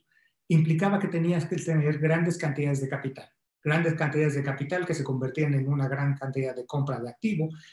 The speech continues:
y a través de esa gran cantidad de compra de activo podías tener la dominación de un determinado mercado. Y lo hemos visto N cantidad de veces en la historia, desde la revolución industrial para acá.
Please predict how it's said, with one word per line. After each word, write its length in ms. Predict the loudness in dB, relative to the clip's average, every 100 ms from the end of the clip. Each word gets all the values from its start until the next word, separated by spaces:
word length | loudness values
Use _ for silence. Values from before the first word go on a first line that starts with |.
| _ 2
y 80 | 4
a 80 |
través 280 | 4 4 4
de 60 | 2
esa 120 | 2
gran 220 | 2 2
cantidad 360 | 0 0 2 2
de 120 | 2
compra 280 | 0 2 2
de 60 | 0
activo 460 | 2 2 2 0
podías 420 | 2 4 4 2
tener 380 | 2 2 2 -2 -4
la 140 | -2
dominación 640 | -2 -4 -6 -8 -4 -4
de 80 | -4
un 140 | -6 -8
determinado 600 | -10 -14 -16 -20 -18 -16
mercado. 440 | -16 -12 -8 -8 -10 _ _ _ _ 2
Y 60 |
lo 140 | 4 6
hemos 260 | 6 6
visto 400 | 4 4 2 0 0
N 180 | 0
cantidad 340 | 0 -2 0 0
de 80 | 0
veces 320 | -2 -4 -4
en 120 | -6
la 60 | -6
historia, 460 | -6 -2 0 0
desde 300 | 0 -4 -6
la 120 | -6
revolución 520 | -6 -8 -10 -8 -4 -2
industrial 600 | -2 -4 -6 -8 -8 -8
para 160 | -14
acá. 280 | -6 -6 -6